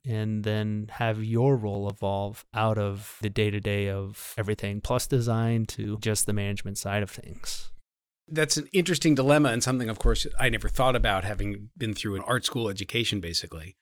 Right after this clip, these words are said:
Speaker 2: We did a little research and we found this company, you know, consultants all over do all these things. And I went to this program called Principals Boot Camp, and it was designed specifically for design firms.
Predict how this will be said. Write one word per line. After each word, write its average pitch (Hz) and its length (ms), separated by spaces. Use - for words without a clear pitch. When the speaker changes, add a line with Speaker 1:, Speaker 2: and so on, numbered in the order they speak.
Speaker 2:
We 143 100
did 147 160
a 160 60
little 165 160
research 104 420
and 107 80
we 104 80
found 113 240
this 117 140
company, 95 400
you 123 100
know, 95 260
consultants 95 580
all 87 220
over 92 200
do 98 160
all 90 100
these 92 220
things. 85 300
And 107 100
I 113 80
went 123 220
to 147 80
this - 460
program 120 420
called 104 500
Principals 160 480
Boot 123 260
Camp, 82 340
and - 80
it 110 60
was 104 120
designed 110 360
specifically 123 640
for 110 480
design 98 400
firms. - 340